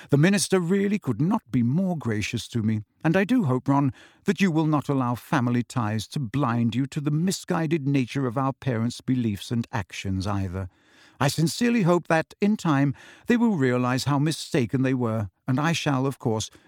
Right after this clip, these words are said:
be ready to accept a full apology when that day comes. Please think over what I have said most carefully, particularly the bit about Harry Potter, and congratulations again on becoming prefect. Your brother, Percy.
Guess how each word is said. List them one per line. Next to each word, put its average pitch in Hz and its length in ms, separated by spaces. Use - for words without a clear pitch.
be 180 120
ready 131 360
to 135 140
accept - 420
a 143 60
full 180 380
apology 104 720
when 120 240
that 120 200
day 104 200
comes. 80 440
Please 262 260
think 131 260
over 107 240
what 117 160
I 117 120
have 117 200
said 110 300
most 135 260
carefully, 107 480
particularly 160 760
the 156 80
bit 131 240
about 117 280
Harry 104 300
Potter, 95 480
and 170 320
congratulations 117 1200
again 101 400
on 104 120
becoming 107 520
prefect. 92 640
Your 214 180
brother, 139 420
Percy. 85 480